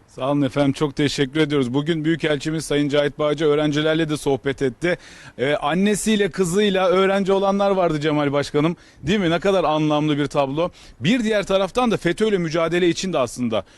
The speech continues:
bence önemli. Böyle kurumlarımızın burada dimdik olması. Ee, sizin de burada tabii çok emeğiniz var.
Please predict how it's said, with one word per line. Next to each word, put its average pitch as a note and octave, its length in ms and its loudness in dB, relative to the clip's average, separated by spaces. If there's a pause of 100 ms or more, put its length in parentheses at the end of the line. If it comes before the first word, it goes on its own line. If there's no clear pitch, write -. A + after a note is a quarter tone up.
(160)
bence C3 300 0
önemli. C3 600 0
Böyle C3 220 2
kurumlarımızın B2+ 600 0
burada A#2+ 300 0
dimdik B2 300 -2
olması. A#2 440 -2 (280)
Ee, C3+ 140 0
sizin E3+ 360 -4
de E3 120 0
burada D#3 300 0
tabii D#3 200 -4
çok D#3 220 -6
emeğiniz C#3+ 440 0
var. D3+ 140 0